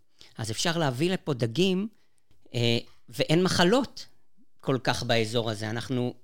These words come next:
אזור שהוא מבודד ממחלות של דגים, כי אין פה דגים בסביבה.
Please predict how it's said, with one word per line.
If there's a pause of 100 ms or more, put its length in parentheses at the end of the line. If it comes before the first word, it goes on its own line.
(100)
אזור
שהוא
מבודד
ממחלות
של
דגים,
כי
אין (120)
פה (240)
דגים
בסביבה.